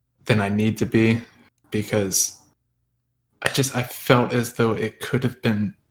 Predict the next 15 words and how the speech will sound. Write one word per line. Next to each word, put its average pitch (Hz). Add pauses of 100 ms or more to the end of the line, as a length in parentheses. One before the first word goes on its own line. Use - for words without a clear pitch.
so 117
much 104
better. 101 (760)
Like, -
there 110
was, 104
m-, 110 (880)
to 139
me, 127
there 117
was 95
far 113
more 110
potential 104
there 113